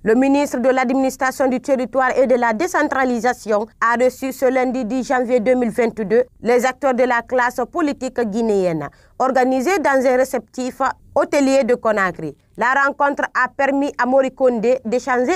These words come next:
avec ses invités sur plusieurs questions concernant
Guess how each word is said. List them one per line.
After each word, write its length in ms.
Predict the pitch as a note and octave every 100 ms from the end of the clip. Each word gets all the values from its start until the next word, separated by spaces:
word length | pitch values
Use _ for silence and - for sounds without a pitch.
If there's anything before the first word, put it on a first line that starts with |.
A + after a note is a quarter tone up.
| -
avec 240 | B3 A#3 B3 B3
ses 260 | B3+ A3
invités 420 | A#3+ A#3 A3+ A#3+
sur 160 | C#4+ A#3+
plusieurs 440 | - B3+ B3+ A3+ B3
questions 520 | - B3 - G#3 A#3 _
concernant 520 | C4+ C#4 C#4 B3+ D4+